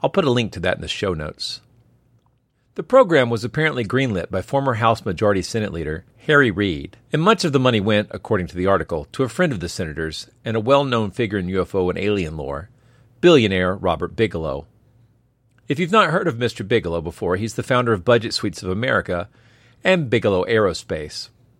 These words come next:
The confusing part about any rich person involved in paranormal and fringe investigations is that their wealth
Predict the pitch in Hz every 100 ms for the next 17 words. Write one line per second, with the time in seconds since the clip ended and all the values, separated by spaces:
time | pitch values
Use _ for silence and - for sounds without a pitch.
0 | _ _ _ _ _ _ - 190 240 208
1 | 302 240 156 156 139 117 120 147 143 131
2 | 82 123 - - - 78 - 95 87 107
3 | 107 90 90 - 123 110 98 95 78 113
4 | 85 82 90 - 87 113 - 80 92 95
5 | 135 - 190 165 226 127 - -